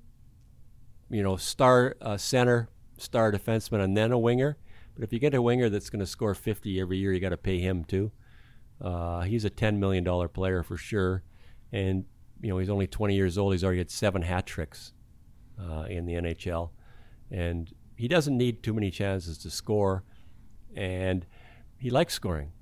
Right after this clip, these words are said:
And he knows how to score. And he knows how to get into, into the open to score. So those players are very rare. Uh, he has joined the, I guess when you score that many goals, uh,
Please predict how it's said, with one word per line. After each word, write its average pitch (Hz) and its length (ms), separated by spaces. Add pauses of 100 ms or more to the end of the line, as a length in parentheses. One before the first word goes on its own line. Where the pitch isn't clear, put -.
(220)
And 98 420
he 101 80
knows 123 240
how 110 100
to 92 100
score. 90 340
And 110 80
he 101 60
knows 98 220
how 107 100
to 95 60
get 95 160
into, 92 300
into 87 260
the 87 160
open 95 280
to 82 80
score. 80 400
So 78 280 (340)
those 123 180
players 104 400
are 90 100
very 90 300
rare. 90 500 (480)
Uh, 87 540
he 110 400
has 107 400
joined 104 480
the, 90 300 (480)
I 110 60
guess 113 220
when 107 100
you 92 80
score 101 220
that 95 180
many 87 180
goals, 87 400 (680)
uh, 80 580